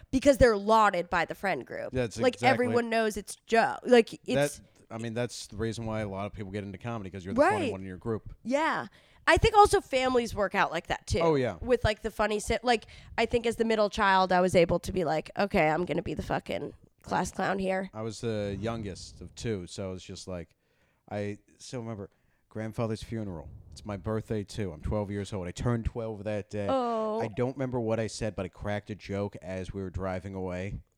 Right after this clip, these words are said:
Speaker 2: No one liked it. I did.
Speaker 1: <laughs>
Speaker 2: At bar mitzvah, I made a crack about the, like, my portion of the tour was the founding of the religion. It's like, same guy who told him to cut off his foreskin told him to kill his son. Maybe not the best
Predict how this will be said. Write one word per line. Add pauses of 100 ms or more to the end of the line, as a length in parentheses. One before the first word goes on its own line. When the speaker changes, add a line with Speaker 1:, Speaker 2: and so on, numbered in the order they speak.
(1120)
Speaker 2:
No
one
liked
it. (180)
I
did. (220)
Speaker 1:
<laughs>
Speaker 2:
At
bar
mitzvah,
I
made
a
crack
about
the, (320)
like,
my (180)
portion
of
the
tour
was
the
founding
of
the
religion.
It's
like, (340)
same
guy
who
told
him
to
cut
off
his
foreskin
told
him
to
kill
his
son.
Maybe
not
the
best